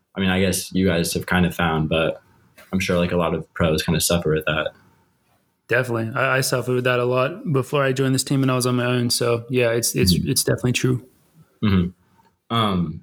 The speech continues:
Speaker 1: George, I kinda, like, briefed them a little bit on, like, the questions I was gonna ask, but, um,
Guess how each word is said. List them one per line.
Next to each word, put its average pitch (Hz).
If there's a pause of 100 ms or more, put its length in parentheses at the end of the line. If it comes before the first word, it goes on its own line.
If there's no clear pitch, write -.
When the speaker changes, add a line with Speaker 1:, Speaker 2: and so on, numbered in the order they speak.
Speaker 1:
George, 101
I 95 (580)
kinda, 107 (100)
like, 90
briefed 104
them 98
a 95
little 90
bit 98
on, 92
like, 90
the 87
questions 90
I 90
was 85
gonna 87
ask, 87
but, 95
um, 87